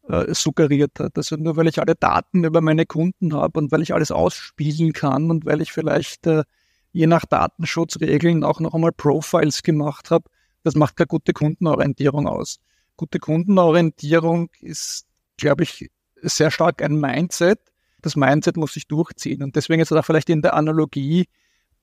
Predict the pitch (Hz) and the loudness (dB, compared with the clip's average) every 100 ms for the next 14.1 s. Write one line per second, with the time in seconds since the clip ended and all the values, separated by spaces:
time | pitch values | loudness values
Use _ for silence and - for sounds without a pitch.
0 | - - 156 151 151 147 147 147 143 151 | -14 -4 0 0 2 0 0 -2 2 2
1 | 143 160 - - 135 160 - 175 165 165 | 4 0 -2 0 2 2 0 0 0 0
2 | 160 156 160 147 156 143 - - 151 - | -2 -2 -2 0 -2 -2 -4 -4 -4 -6
3 | - - - 147 165 180 160 - - - | -6 -8 -6 -2 0 0 0 -2 -2 -2
4 | - - - - - - 165 147 - _ | -4 -4 -4 -4 -6 -4 -2 -2 -4 _
5 | _ _ 160 - 170 - 180 220 190 175 | _ _ -8 -4 -2 2 4 4 2 0
6 | 170 156 170 196 - - - 170 - - | 0 0 2 0 -2 -6 -6 -4 -6 -10
7 | - - - 175 160 160 - _ _ _ | -10 -2 0 2 2 2 -4 _ _ _
8 | 151 156 160 165 165 165 170 156 165 156 | -2 0 2 0 0 0 0 0 -2 0
9 | 170 147 165 - - 165 135 143 170 - | 2 2 2 -2 -2 2 4 2 0 0
10 | 151 151 160 - 156 156 160 160 - 160 | 0 0 -2 -2 0 -2 -4 -4 -4 -6
11 | 165 - 160 - 143 - 147 - 196 170 | -8 -6 -4 2 0 0 -6 -2 0 4
12 | 170 220 196 - 147 - 151 - 82 - | 4 4 0 0 0 0 -2 -2 -4 0
13 | - - 165 143 85 151 156 151 - 160 | -2 -2 -2 2 2 2 0 -2 -2 0
14 | 175 | 0